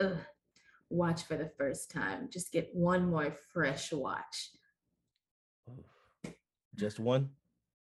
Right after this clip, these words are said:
Speaker 1: Yeah, just, like, you, um, let's do one show and one movie.
Speaker 2: One show, one movie. Okay.
Speaker 1: Yeah.
Speaker 2: Oh, that's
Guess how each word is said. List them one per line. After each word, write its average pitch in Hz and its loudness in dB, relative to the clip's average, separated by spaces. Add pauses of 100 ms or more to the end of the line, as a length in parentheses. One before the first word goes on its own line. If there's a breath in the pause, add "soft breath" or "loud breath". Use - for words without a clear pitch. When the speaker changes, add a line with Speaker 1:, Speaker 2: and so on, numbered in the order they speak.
(200)
Speaker 1:
Yeah, 185 2 (220)
just, 196 4
like, 185 2
you, 190 4 (180)
um, 359 6 (680 soft breath)
let's 254 4
do 349 2
one 190 2
show 208 0
and 175 -2
one 160 -4
movie. 147 -8 (180)
Speaker 2:
One 101 -6
show, - -6
one 87 -6
movie. - -12 (100)
Okay. 104 0
Speaker 1:
Yeah. - -4
Speaker 2:
Oh, 80 -2
that's 92 -6